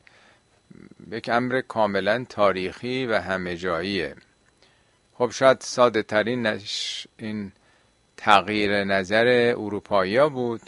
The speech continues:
خب حدود هزار سال، نزدیک به هزار سال سلطه ارباب کلیسا بود در اروپا.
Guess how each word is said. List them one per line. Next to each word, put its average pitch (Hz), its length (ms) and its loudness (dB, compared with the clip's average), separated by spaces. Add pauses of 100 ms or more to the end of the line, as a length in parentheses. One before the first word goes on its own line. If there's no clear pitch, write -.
(480)
خب 107 160 -4 (240)
حدود 101 320 -6
هزار 104 500 4
سال، 120 320 2
نزدیک 101 460 -4
به 101 160 -2
هزار 95 460 2
سال 135 460 2 (540)
سلطه 123 600 0
ارباب 110 480 4
کلیسا 120 520 0
بود 117 340 -2
در 110 240 4 (760)
اروپا. 117 460 0